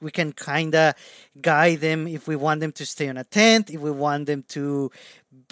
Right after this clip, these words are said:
uh, bu-, uh, expand that and actually get a house. Maybe, I just wonder if our actions or our,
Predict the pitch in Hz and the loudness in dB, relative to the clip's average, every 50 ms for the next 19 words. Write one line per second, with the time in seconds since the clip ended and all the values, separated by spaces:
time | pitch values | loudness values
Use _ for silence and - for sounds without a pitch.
0 | - - 139 139 131 117 120 143 160 - _ 165 156 143 156 160 - _ - 170 | -14 -10 -8 -8 -8 -8 -6 -6 -8 -8 _ -10 -8 -8 -8 -8 -8 _ -8 -6
1 | - - - - 143 151 175 180 175 175 165 165 151 147 127 - - 143 147 - | -6 -6 -6 -2 0 0 2 4 4 4 2 2 -2 -6 -8 -8 -6 -8 -6 -6
2 | - 139 143 127 139 131 127 120 147 151 156 180 190 190 196 190 180 - - 165 | -8 -8 -6 -6 -6 -6 -8 -6 -2 2 4 6 6 6 6 4 4 0 -4 -4
3 | 175 190 208 226 247 240 226 - - - - - _ - - _ - 185 175 160 | -4 -2 -2 -2 -4 -4 -6 -10 -16 -20 -20 -20 _ -20 -12 _ -6 -6 -4 -4
4 | 226 208 - 214 233 233 220 196 185 175 - - 165 170 165 160 - - - 165 | -4 -2 0 0 2 4 4 2 2 0 -2 0 2 2 2 2 0 -4 -2 -2
5 | 185 185 - - 185 175 160 - 170 165 165 156 156 151 | -2 -2 -2 -4 -4 -4 -4 0 2 4 4 4 4 2